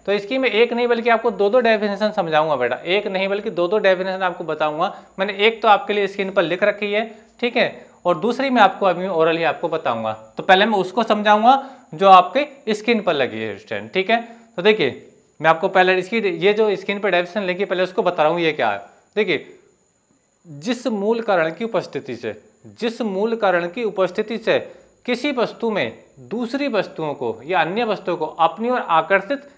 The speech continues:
या प्रतिकर्षित करने का गुण आ जाता है, ये कहलाता है वैद्युत आवेश कहलाता है। एक बार फिर समझें, देखिए मैं screen पर जो लिखा है उसको समझा रहा हूँ।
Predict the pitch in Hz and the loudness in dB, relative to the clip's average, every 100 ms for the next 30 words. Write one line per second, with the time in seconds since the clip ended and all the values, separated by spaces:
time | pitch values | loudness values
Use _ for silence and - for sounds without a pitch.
0 | _ 185 185 180 180 226 202 - - 175 | _ -2 0 -2 -2 -2 -2 -4 -4 -4
1 | 151 143 170 170 202 202 156 135 117 113 | -2 -2 -2 -2 -4 -2 0 0 0 -2
2 | 107 - - - 139 131 139 127 120 120 | -2 -4 -12 -6 -4 -2 -2 -2 -2 -4
3 | 101 135 175 - _ - 117 98 - 92 | -4 -4 -6 -12 _ -6 -6 -6 -8 -10
4 | 85 - _ _ 110 117 113 131 156 160 | -10 -20 _ _ -8 -6 -6 -8 -8 -2
5 | 190 - - - - 123 139 139 175 180 | 0 -2 -10 -20 -14 -8 -6 -4 -4 0
6 | 185 170 165 156 165 156 - 147 143 143 | 0 2 0 2 2 2 -2 -6 0 4
7 | 165 269 | 4 0